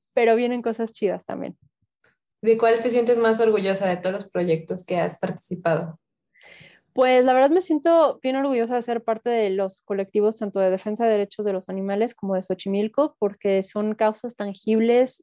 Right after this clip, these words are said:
Speaker 1: y pues se siente bonito ser parte de algo que está ayudando a la naturaleza, ¿no? Ahora sí que con tus propias manitas estás ayudando a proteger una zona,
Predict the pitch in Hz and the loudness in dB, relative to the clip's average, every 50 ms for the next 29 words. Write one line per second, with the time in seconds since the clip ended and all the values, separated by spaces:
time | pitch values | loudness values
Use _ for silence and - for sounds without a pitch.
0 | _ - 202 196 196 190 190 190 185 185 _ _ - 190 185 190 - - - - | _ -8 -6 -4 -2 -2 -2 -2 -4 -6 _ _ -2 -2 -2 -2 -4 -6 -6 -4
1 | 214 - - 214 214 233 233 226 214 208 202 190 - 190 196 - 190 185 - 190 | -2 -2 0 0 0 2 2 2 0 0 0 -2 -4 -6 -4 -6 -6 -6 -4 -6
2 | 185 - - 196 190 185 180 180 190 185 190 - 180 185 - 185 185 185 185 190 | -6 -4 -4 -2 -2 -2 -2 -2 -4 -6 -6 -6 -8 -6 -2 -2 -2 -2 -2 -4
3 | _ _ _ _ _ _ _ _ _ _ _ _ _ _ - 208 208 233 240 233 | _ _ _ _ _ _ _ _ _ _ _ _ _ _ -2 2 4 4 4 4
4 | 226 233 254 277 277 247 214 190 185 - 190 190 185 190 196 196 - 190 202 226 | 4 2 2 2 2 0 0 -2 -2 -2 -2 0 0 0 -2 -4 -6 -8 -6 -4
5 | 277 302 269 190 190 202 202 - 196 190 190 - 196 196 196 - - _ 214 208 | -4 -2 -2 -2 -2 -2 -4 -8 -10 -10 -8 -8 -8 -8 -8 -12 -6 _ -2 0
6 | - 220 220 220 - 202 196 202 208 202 - 226 208 196 196 - 196 196 - 202 | 2 2 0 2 0 0 0 0 -2 -2 -2 -2 -2 -2 -4 -4 -6 -4 -4 -4
7 | 196 196 190 190 190 190 190 190 185 185 175 165 170 _ _ - 202 202 202 190 | -4 -2 -2 -2 -2 -4 -4 -2 -2 0 0 -2 -4 _ _ -4 -2 -2 -2 -6
8 | 185 - 208 190 190 190 190 185 190 - - 196 202 208 220 294 | -6 -4 -4 -4 -4 -4 -6 -8 -8 -8 -6 -4 -2 -2 -2 -4